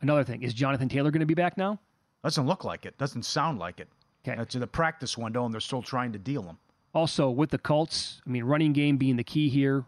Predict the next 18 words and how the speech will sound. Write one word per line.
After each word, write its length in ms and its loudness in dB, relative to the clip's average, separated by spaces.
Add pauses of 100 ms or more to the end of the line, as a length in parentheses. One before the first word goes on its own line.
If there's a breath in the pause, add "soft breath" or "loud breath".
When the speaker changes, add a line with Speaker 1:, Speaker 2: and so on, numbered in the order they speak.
Speaker 1:
Richardson 760 0
also 340 -2
maybe 200 4
trying 200 0
to 40 0
get 120 2
some 140 0
of 60 -2
these 120 0
backs 300 -2
involved. 460 2 (440 soft breath)
You 200 4
really 360 6
cannot 460 0
run 140 0
against 240 -4
the 60 -12
Titans. 460 -12